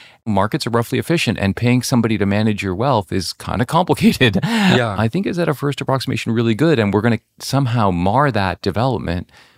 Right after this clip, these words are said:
Speaker 1: with these concerns that are totally feasible and possible, but somehow they just run counter to my sense of the way the world really works.
Speaker 2: I really love this latter point, Mihir.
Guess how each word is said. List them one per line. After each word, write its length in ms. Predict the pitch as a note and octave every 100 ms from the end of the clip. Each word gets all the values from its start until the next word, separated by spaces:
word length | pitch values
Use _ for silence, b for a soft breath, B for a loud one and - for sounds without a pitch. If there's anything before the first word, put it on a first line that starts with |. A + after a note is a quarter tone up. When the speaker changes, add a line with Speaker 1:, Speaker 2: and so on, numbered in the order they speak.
| b
Speaker 1:
with 140 | F#2 G2
these 180 | A2 -
concerns 640 | G#2 F#2 C3 C3+ G#2+ F#2
that 140 | F2+
are 340 | F2+ F2+ F2 - -
totally 540 | - D3+ F3 D#3 B2 _ _ -
feasible 640 | - - F3 D3 - D#2+
and 140 | F#2 -
possible, 640 | - A#2 D3 A2 E2 D#2+
but 200 | A#2 A2+
somehow 800 | - - D#3+ C#3 B2+ A#2 G#2 F#2+ B B B B B
they 100 | G#2+
just 240 | G#2 A2
run 160 | A2+ G#2
counter 320 | - G#2 G#2
to 80 | F#2
my 140 | F2+
sense 300 | F2+ A2 G2+
of 80 | -
the 60 | F#2
way 120 | A#2+
the 80 | C3
world 240 | A#2+ A#2
really 220 | G#2 F#2+ F2
works. 440 | G#2+ E2 - - B B B B
Speaker 2:
I 60 | C#3+
really 320 | D#3 E3+ D#3+
love 180 | B2+ C3
this 180 | C3 A2+
latter 260 | G#2+ A#2 A#2
point, 340 | B2 G#2+ F#2+ _ -
Mihir. 440 | A#2 F#2+ G2+ F#2+